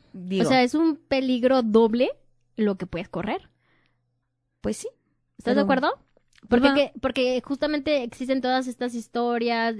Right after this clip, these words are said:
Speaker 2: o existen de que estos panteones son famosos. Entonces va mucha gente nomás pa' ver qué hace
Speaker 1: Nomás
Speaker 2: o
Speaker 1: pa' ver
Speaker 2: cómo,
Speaker 1: qué hace.
Speaker 2: o cómo joder.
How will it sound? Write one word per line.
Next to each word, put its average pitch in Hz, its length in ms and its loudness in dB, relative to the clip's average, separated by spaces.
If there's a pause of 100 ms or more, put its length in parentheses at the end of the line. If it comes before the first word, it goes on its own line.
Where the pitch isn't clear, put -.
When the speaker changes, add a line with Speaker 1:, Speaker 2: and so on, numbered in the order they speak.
Speaker 2:
o 202 460 -2
existen 233 840 -2 (280)
de 220 160 -4
que 202 380 -2
estos 214 200 -8
panteones 208 340 -2
son 208 120 0
famosos. 226 600 0 (200)
Entonces 226 280 2
va 214 100 2
mucha 285 320 2
gente 311 440 -2 (500)
nomás 202 360 -4
pa' 240 180 -4
ver 214 200 -4
qué - 140 -8
hace 240 200 -4
Speaker 1:
Nomás 262 240 2
Speaker 2:
o 208 40 -2
Speaker 1:
pa' 240 140 2
ver 226 100 4
Speaker 2:
cómo, 226 120 0
Speaker 1:
qué 185 80 -2
hace. 175 240 -4
Speaker 2:
o 214 100 0
cómo 220 220 2
joder. 226 460 -2